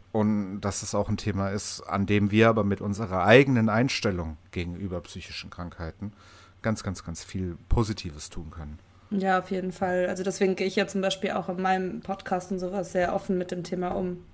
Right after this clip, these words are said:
Speaker 2: weil ich auch einfach der Meinung bin, dass da noch was geändert werden muss. Ähm, ein letzter Punkt noch, auf den ich noch eingehen möchte.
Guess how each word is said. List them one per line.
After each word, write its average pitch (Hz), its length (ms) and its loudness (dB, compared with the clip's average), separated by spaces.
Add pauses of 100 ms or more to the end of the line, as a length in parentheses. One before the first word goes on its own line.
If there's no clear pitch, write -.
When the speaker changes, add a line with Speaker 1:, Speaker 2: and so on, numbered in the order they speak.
(140)
Speaker 2:
weil 180 220 0
ich 180 180 -4
auch 196 220 -4
einfach 175 300 -4
der 185 100 -4
Meinung 185 340 -2
bin, 180 280 -6 (560)
dass - 180 -8 (140)
da 190 220 2
noch 220 300 -4
was 202 520 -8 (340)
geändert 196 420 -6
werden 190 240 -6
muss. 202 320 -6 (520)
Ähm, 190 240 6
ein 208 180 8
letzter 208 260 4
Punkt 226 320 2
noch, 214 220 4
auf - 180 -4
den 190 180 -4
ich 190 200 -6
noch 180 180 -6
eingehen 185 480 -4
möchte. 185 600 -4